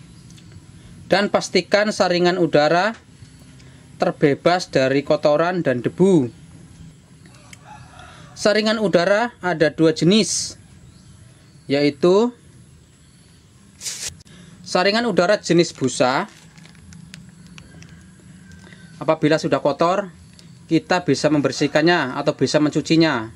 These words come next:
yaitu bisa kita cuci menggunakan bensin. Kita cuci bersih, kemudian kita keringkan. Sebelum dipasang,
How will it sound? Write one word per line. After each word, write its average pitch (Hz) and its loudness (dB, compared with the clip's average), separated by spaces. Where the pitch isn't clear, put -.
yaitu 170 0
bisa 143 0
kita 156 -2
cuci 175 0
menggunakan 156 2
bensin. 143 2
Kita 151 -2
cuci 156 -2
bersih, 180 0
kemudian 147 2
kita 147 -2
keringkan. 160 0
Sebelum 170 0
dipasang, 170 -2